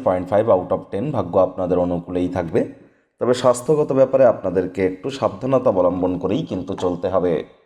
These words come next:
আজ কায়িক পরিশ্রমের কারণে শরীরে ক্লান্তি আপনারা অনুভব করতেই পারেন।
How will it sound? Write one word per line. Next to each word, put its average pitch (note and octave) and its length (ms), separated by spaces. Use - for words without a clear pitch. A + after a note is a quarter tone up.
আজ G2 220
কায়িক F#2 200
পরিশ্রমের F#2 560
কারণে F#2 320
শরীরে F#2 340
ক্লান্তি F#2+ 460
আপনারা A2+ 280
অনুভব F#2 420
করতেই F#2 320
পারেন। G2 360